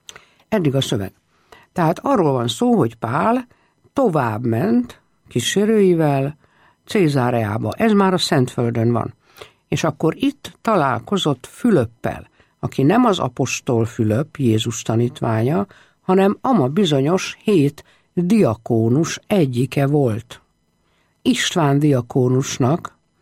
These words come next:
vértanú Szent Istvánnak a társa. Jó húsz évvel ezelőtt, ugye, a harmincas évek elején. De most már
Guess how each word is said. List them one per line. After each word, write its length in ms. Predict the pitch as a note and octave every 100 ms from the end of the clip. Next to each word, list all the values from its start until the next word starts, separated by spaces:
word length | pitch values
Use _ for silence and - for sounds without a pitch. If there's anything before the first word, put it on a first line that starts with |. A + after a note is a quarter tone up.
| _ _ _ -
vértanú 560 | F3 D#3 - C#3+ C3+
Szent 360 | B2+ D3 C3 B2
Istvánnak 960 | B2 - B2+ A#2 B2+ D3 D3+ - _ _
a 120 | F3
társa. 680 | - G3 D#3 B2 - A#2 F#2 - _ _ _
Jó 280 | A#3+ G3 D3+
húsz 280 | G#3+ -
évvel 300 | D#3 C#3+ E3
ezelőtt, 480 | E3+ C#3 A2+ A2+ -
ugye, 220 | F3+ G3
a 60 | F3+
harmincas 600 | F3+ D#3 C3 A#2+ C3 -
évek 300 | C#3 A#2+ A2+
elején. 420 | C#3 A2+ A2+ B2 - _ _ _ _ _ _ _ _ _
De 160 | C3
most 300 | D3+ F3+ -
már 320 | B3 A#3+ A#3+